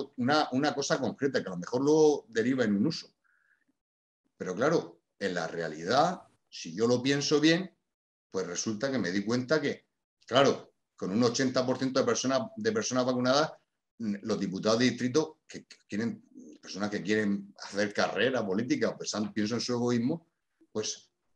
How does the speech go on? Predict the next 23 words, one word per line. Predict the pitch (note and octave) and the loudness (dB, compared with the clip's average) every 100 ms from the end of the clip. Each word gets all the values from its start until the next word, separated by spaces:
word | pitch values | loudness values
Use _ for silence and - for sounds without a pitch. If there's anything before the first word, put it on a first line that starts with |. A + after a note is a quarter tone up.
| _ - - | _ -20 -20
tan, | - F#2+ | -6 -4
no | G2+ | -2
están | G2+ D3 | 0 2
interesados | B2+ G#2+ E2+ - B2 D#3 - - | 2 0 -2 0 2 2 0 -4
en | F2+ E2+ | -10 -12
perjudicar | - E2 - E2 D2 C#2 G#2 A2 | -10 -10 -10 -12 -14 -4 -2 -2
el | F2 - | -4 -4
tema | G#2+ G#2 F#2 - - _ _ | -2 0 -2 -6 -18 _ _
de | F#2 | -2
la | F2+ | 0
vacuna | D#2+ D2 G2+ G#2 F#2 F2 | 0 -2 0 0 0 -2
o | E2 | -4
no | F#2 | -4
de | F#2 | -2
la | E2+ | -2
vacuna, | D#2 - B2+ C3+ - - _ | -4 -4 -2 -2 -4 -10 _
y | - | -4
sería | G2 G2 | 0 2
muy | A2+ D#3+ | 4 4
difícil | D3 D3 B2+ | 4 2 2
encontrar | G#2 G2+ F2 G#2 A2 | 0 -2 -4 0 2
un | G#2+ | 4
apoyo, | G2+ G2 A2+ A2+ F3 | 2 2 0 2 -4